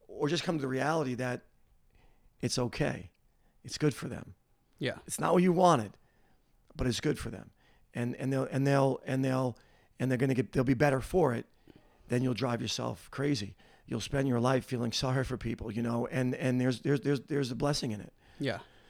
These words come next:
Speaker 2: Well, I
Speaker 1: You
Speaker 2: love
Speaker 1: know?
Speaker 2: John Wooden's take
Speaker 1: <clears throat>
Speaker 2: on
Speaker 1: Yeah.
Speaker 2: success. It's, you know, total, it's success to him is peace of mind by knowing that you did everything you could to prepare.
Speaker 1: Mm, yeah.
Speaker 2: And, like, if you do that, d-,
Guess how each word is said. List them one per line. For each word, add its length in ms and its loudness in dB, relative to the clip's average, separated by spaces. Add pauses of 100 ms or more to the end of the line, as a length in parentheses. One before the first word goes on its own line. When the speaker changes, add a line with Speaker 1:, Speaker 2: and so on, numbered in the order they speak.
(120)
Speaker 2:
Well, 120 6
I 60 10
Speaker 1:
You 60 4
Speaker 2:
love 100 4
Speaker 1:
know? 40 -2
Speaker 2:
John 240 8
Wooden's 300 6
take 260 6
Speaker 1:
<clears throat> 0 -
Speaker 2:
on 240 6
Speaker 1:
Yeah. 60 0
Speaker 2:
success. 580 4
It's, 260 0 (560)
you 100 8
know, 60 6
total, 560 8 (300)
it's 180 -4 (380)
success 400 2
to 80 4
him 140 4
is 100 0
peace 300 2
of 80 2
mind 420 6 (640)
by 160 12
knowing 280 8
that 80 4
you 80 0
did 140 4
everything 240 4
you 100 2
could 140 2
to 60 -6
prepare. 320 -6
Speaker 1:
Mm, 280 -2
yeah. 260 -6
Speaker 2:
And, 100 4
like, 160 4
if 80 -2
you 60 4
do 100 6
that, 260 6 (140)
d-, 100 2